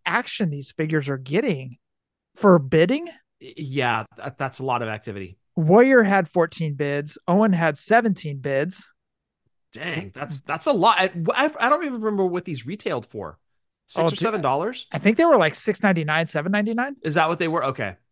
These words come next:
Speaker 1: I think.
Speaker 2: Yeah, I don't remember.
Speaker 1: Vader last sold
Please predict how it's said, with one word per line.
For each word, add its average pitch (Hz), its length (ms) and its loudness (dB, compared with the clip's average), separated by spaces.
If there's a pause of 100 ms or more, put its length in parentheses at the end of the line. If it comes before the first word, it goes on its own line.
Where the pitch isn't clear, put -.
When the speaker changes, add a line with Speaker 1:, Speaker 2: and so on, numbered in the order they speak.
Speaker 1:
I 151 120 -2
think. - 640 2 (380)
Speaker 2:
Yeah, 151 160 0
I 185 120 6
don't 165 240 0
remember. 117 500 -6 (680)
Speaker 1:
Vader 226 500 6
last 202 300 2
sold 208 240 4